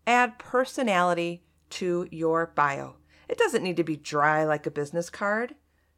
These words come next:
Show people that you're human. Be relatable. Use emojis and maybe state a fun or quirky thing about you.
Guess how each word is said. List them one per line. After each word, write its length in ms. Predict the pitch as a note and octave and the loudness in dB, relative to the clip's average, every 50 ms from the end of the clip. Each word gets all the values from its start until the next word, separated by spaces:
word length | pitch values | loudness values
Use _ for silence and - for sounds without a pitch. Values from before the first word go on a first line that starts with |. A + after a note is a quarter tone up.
| _ _ | _ _
Show 580 | - - - - - - F#3+ F#3 G3 A3 C4+ | -14 -10 -10 -8 -6 -2 0 2 4 2 2
people 640 | C4+ - - G#3 F#3+ F#3 - F3+ F3+ F3+ F3 F#3 - _ _ _ _ _ _ _ _ _ - | 0 -2 -8 -8 -6 -2 0 2 2 2 2 -2 -6 _ _ _ _ _ _ _ _ _ 2
that 200 | F3+ F3+ - - | 2 2 2 2
you're 120 | F3+ F3+ | 0 -2
human. 680 | - - - - F3+ E3+ E3 D#3+ D3+ C#3 C3+ - D3 - _ _ _ _ _ _ _ - | -2 -4 -6 -4 -2 -2 -2 -2 -4 -6 -8 -12 -14 -20 _ _ _ _ _ _ _ -4
Be 480 | G#3+ G#3+ G#3 G#3 G#3+ G#3+ A3 A3+ A#3+ C4+ - | -2 0 0 0 0 0 -2 -4 -6 -10 -12
relatable. 1120 | E3 D#3+ F3+ F3+ F3 E3+ E3 D#3+ E3 E3 E3 E3 E3+ E3+ F3 E3 D#3+ D3+ C3+ C3 C3 C3+ - _ _ _ _ _ _ _ _ | -6 -2 2 2 2 2 2 2 4 4 6 4 4 4 2 2 2 -2 -4 -4 -8 -12 -16 _ _ _ _ _ _ _ _
Use 340 | - E3+ E3+ G3+ A3 B3 C4 | -10 -4 -2 0 0 0 0
emojis 680 | D#4+ D#4 C#4 A#3 G#3+ G#3 G3 G#3 G#3+ G#3 G#3 G#3+ G#3 - _ _ _ _ _ - | -2 0 0 0 0 0 0 -2 -2 -2 -2 -4 -4 -8 _ _ _ _ _ -8
and 160 | - E3 E3+ | -6 -4 -2
maybe 280 | E3+ - - G3+ A#3 B3 | 0 -2 -2 -2 -4 -6
state 320 | A#3 - - G#3 F#3+ G3 | -8 -8 -6 -4 -4 -2
a 80 | F3+ E3+ | -2 -4
fun 640 | - - - - - F#3 F3+ F3+ F#3 G3+ G#3+ A#3+ - _ | -4 -8 -10 -2 0 2 4 4 4 2 0 -4 -6 _
or 380 | - F3 E3+ F3 F3 E3+ E3+ - _ - | 0 4 6 6 6 6 2 -2 _ -8
quirky 360 | - - G#3 G#3 - A#3 A3+ | -4 -4 -2 -2 -2 -6 -6
thing 320 | A3 - - G#3+ B3 C#4+ | -4 -4 -2 -2 -2 -2
about 420 | B3 - - C#3+ C#3 C#3 - - - | -2 -2 -2 -4 -4 -4 -8 -10 -10
you. 240 | C#3+ C3+ C3 B2+ | -10 -12 -12 -16